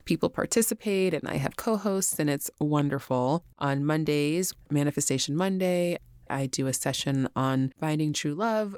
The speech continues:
on Tuesday called True Love Tuesday, and we talk about human design on Fridays for Human Design Happy Hour.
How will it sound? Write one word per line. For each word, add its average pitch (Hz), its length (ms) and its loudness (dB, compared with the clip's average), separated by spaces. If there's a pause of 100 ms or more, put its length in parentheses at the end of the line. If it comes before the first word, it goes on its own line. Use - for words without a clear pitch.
on 147 240 2
Tuesday 214 460 0
called 143 220 -4
True - 180 0
Love 131 220 0
Tuesday, 175 720 0
and 147 200 2
we 147 80 2
talk 143 300 -2
about 139 320 -2
human 147 320 2
design 131 680 2
on 135 140 2
Fridays 190 600 0
for - 140 -2
Human 147 380 2
Design 131 440 0
Happy 196 400 -2
Hour. - 340 -2